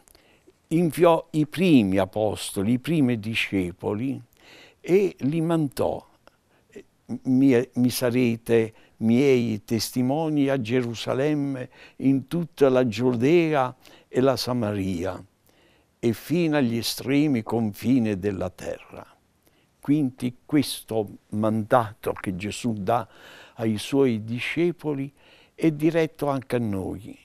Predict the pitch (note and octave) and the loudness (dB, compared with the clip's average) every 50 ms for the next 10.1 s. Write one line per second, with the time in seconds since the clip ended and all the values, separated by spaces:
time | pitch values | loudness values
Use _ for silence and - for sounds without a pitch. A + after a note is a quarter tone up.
0 | _ _ _ _ - C3+ B2+ B2 C3+ C#3 C3 D3+ D#3 D3+ C#3+ _ _ - - B2 | _ _ _ _ 2 2 2 2 0 -2 0 0 0 0 -2 _ _ -6 -4 -4
1 | A#2+ A2+ - _ _ _ _ _ _ _ _ - C#4 G#3 E3 F3 E3+ F#3 F3 E3+ | -4 -4 -6 _ _ _ _ _ _ _ _ -16 -12 -8 -6 -4 0 0 2 2
2 | E3 D#3+ D#3+ F3 F3 E3+ E3 - E3+ E3 D3 A2+ A2 - B2 B2 A#2+ C3 C#3 C3 | 0 0 -2 -2 -2 -4 -4 -2 0 2 2 2 2 0 0 0 0 2 2 0
3 | A#2+ - - B2+ A#2 - - C3 A2+ G2+ A2 A#2+ C3+ C#3 - - A2+ G#2+ - A2+ | 0 -2 -2 -4 -4 -2 -2 -4 -4 -4 -4 -2 -2 -2 -2 -2 -4 -4 -4 -6
4 | G#2+ - - A#2 C3 - - - A#2+ B2 C#3 D#3 D#3 C3 - - - G2 F2 - | -8 -6 -4 -4 -4 -2 0 2 4 4 4 4 2 0 0 -2 -8 -8 -2 -2
5 | G2 F#2+ G2+ A2 G#2 G#2 G#2 A2+ A#2+ A2 - - - G#2 F#2+ - A2 G2+ F#2+ G2+ | 0 0 -2 -4 -6 -6 -6 -4 -6 -6 -8 -10 -12 -12 -10 -6 -6 -4 -2 -2
6 | G#2+ G#2 - - G#2 F#2 F2+ F2 - - G2 F#2 - - A2+ - - - - F2+ | -4 -6 -6 -6 -6 -6 -6 -6 -8 -8 -10 -8 -8 -8 -8 -8 -10 -10 -10 -12
7 | G2 - - G2 G2+ - - G2 A2 - _ - - - - - - - - C3 | -12 -10 -8 -8 -8 -8 -8 -10 -10 -12 _ -18 -20 -20 -20 -20 -20 -14 -8 -4
8 | D3+ E3+ E3+ D#3+ E3 F3+ F#3+ F3 D3+ D3 - D#3+ C#3 - - - D3 C#3 - C#3+ | -2 -2 -2 -2 -2 -2 -4 -2 -4 -2 -2 -2 -2 -2 -2 -6 -6 -4 -4 -4
9 | C#3+ B2+ G#2+ G2 F#2+ F#2+ F#2 F2+ G#2+ A2 - - - _ _ _ _ _ - - | -2 -2 -2 -2 -4 -6 -8 -8 -8 -8 -8 -12 -18 _ _ _ _ _ -6 -6
10 | B2 | -6